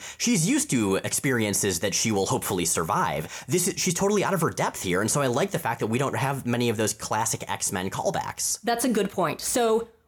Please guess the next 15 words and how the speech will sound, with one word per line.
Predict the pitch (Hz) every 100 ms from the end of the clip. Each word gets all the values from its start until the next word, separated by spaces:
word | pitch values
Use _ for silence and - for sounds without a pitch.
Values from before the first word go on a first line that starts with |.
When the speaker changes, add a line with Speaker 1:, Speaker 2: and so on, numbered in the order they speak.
| -
Speaker 2:
what | 254
we | 285
do | 226 359 415
have | 320 226
callbacks | - 185 202 - -
to, | 175
though, | 165 180
is, | 233
again, | 202 165 180
classic | 185 - 196 180 - 190
girls' | 202 185 180
school, | - 175 175 190
um, | 190 170 165 170
hijinks | - 220 202 147 -
books. | - - -